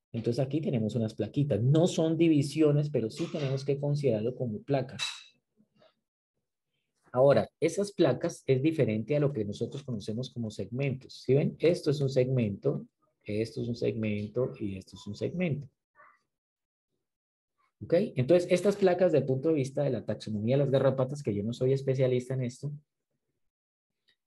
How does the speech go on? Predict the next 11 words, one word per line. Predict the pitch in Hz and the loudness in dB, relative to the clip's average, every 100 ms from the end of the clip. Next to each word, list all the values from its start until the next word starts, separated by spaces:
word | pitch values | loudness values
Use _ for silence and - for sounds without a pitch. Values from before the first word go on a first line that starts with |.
| _ _ - | _ _ -2
es | 117 | 2
muy | 135 135 | 4 4
importante | 131 123 123 120 - | 2 2 0 0 -2
para | 120 107 | -2 -2
poder | 101 92 | -6 -6
saber | - 107 107 107 - _ _ _ _ _ _ - | -8 0 2 2 -2 _ _ _ _ _ _ -6
la | 107 | -4
especie, | 90 - 110 - - _ | -4 -4 -4 -6 -18 _
género | - 120 135 131 120 | 0 4 4 2 0
y | 98 | -2
especie. | - - 87 - | -6 -10 -10 -12